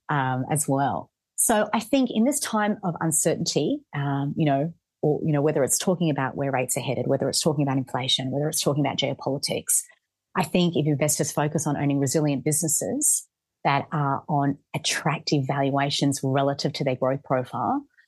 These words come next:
you know, they are going to have a portfolio that looks, that looks good or, or, or returns that look good over the next three to five years.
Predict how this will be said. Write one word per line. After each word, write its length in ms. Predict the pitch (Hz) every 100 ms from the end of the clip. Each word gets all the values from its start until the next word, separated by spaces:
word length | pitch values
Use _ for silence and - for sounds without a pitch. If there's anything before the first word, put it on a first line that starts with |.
| _ _
you 60 | 302
know, 80 | 277
they 140 | 214
are 160 | 202 202
going 200 | 196 170
to 80 | 151
have 120 | 151
a 40 |
portfolio 560 | 151 - - 143 143 139
that 120 | 143
looks, 440 | - 156 - - - -
that 100 | 156
looks 200 | 160 -
good 400 | - 143 120 - -
or, 320 | 139 - 147
or, 140 | 151 -
or 160 | 143
returns 440 | 151 151 156 143 -
that 100 | 143
look 140 | 139
good 140 | 151
over 140 | 135 135
the 80 | 139
next 400 | 135 139 - -
three 140 | 147
to 80 | 127
five 300 | - 131 123
years. 400 | 135 113 - -